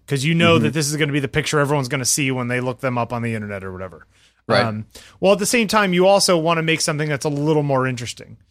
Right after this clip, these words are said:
Speaker 1: Um, the background is a little, like, if, if that was a gray background like that, I'd be fine. The color feels a little, um, nineteen eighties, nineties to me.
Speaker 2: Mm-hmm.
Speaker 1: Um,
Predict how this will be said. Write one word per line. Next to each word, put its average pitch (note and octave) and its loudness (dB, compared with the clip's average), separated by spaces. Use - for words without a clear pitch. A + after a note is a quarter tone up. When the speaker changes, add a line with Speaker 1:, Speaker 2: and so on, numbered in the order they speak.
Speaker 1:
Um, B2+ 0
the E3 -2
background G#3 2
is F3 2
a F#3 0
little, F3+ 2
like, F3+ -2
if, F#3+ -2
if E3 -6
that A3 2
was A3+ 2
a G3 0
gray D#3+ 2
background A3 0
like G#3 -2
that, G#3 2
I'd F3+ 0
be E3 -2
fine. E3 0
The D3+ -2
color F3+ 0
feels E3+ 0
a E3 0
little, D3+ 2
um, B2+ 0
nineteen D#3 -4
eighties, C3+ 0
nineties C#3 -2
to - -6
me. D3 -4
Speaker 2:
Mm-hmm. B2 2
Speaker 1:
Um, A#2+ -2